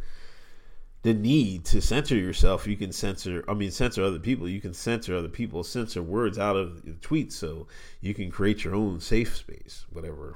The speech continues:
whatever that goddamn that means. That's, <laughs> that's what, that's the one thing I just thought about. I don't know why Twitter does, does, does,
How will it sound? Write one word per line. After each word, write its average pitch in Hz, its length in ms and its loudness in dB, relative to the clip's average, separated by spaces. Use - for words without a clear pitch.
whatever 85 320 -6
that - 240 -12
goddamn - 480 -10
that 67 220 -8
means. 67 360 -12
That's, - 680 -6
<laughs> - 340 10
that's - 240 8
what, 233 200 8
that's 175 400 -2
the 180 80 0
one 135 300 2
thing 127 160 4
I 95 80 2
just 95 220 -6
thought 98 200 2
about. 76 300 -6
I 65 40 -8
don't 104 240 -4
know 98 80 -2
why 87 180 -6
Twitter - 300 10
does, 73 220 4
does, - 180 0
does, 85 260 -4